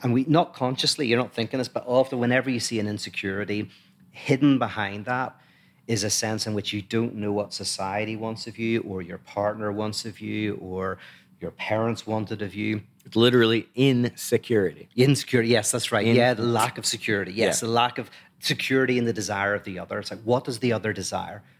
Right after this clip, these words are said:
Speaker 1: Where, where do I fit within the other's desire?" And so often you'll find that that's, that's, and that's a very human question, is, "What does the other want from me?" And I think the only way out of it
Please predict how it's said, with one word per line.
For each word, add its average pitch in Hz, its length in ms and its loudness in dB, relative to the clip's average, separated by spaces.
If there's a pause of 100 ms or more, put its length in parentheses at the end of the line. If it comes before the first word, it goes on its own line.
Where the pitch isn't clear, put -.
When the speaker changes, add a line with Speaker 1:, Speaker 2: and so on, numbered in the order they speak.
(160)
Speaker 1:
Where, 123 220 2
where 127 320 2
do 127 120 0
I 110 120 0
fit - 400 -8
within 101 300 -6
the 101 120 -4
other's 104 220 -8
desire?" 107 420 -10 (560)
And 110 120 -2
so 117 200 2
often 117 600 0 (300)
you'll 107 200 0
find 101 580 -4
that 98 200 -4
that's, 98 300 -4 (300)
that's, 110 440 2
and 110 100 -2
that's 123 180 2
a 127 40 -4
very 107 240 2
human 95 300 -10
question, 101 500 -4
is, 98 160 -8 (220)
"What 117 240 2
does 113 140 -6
the 104 120 -4
other 98 160 -2
want 95 260 -6
from 117 200 -6
me?" 117 180 -8 (640)
And 117 80 6
I 120 100 6
think 120 160 2
the 117 180 2
only 123 360 6
way 104 240 2
out 98 160 0
of 131 140 2
it 151 120 2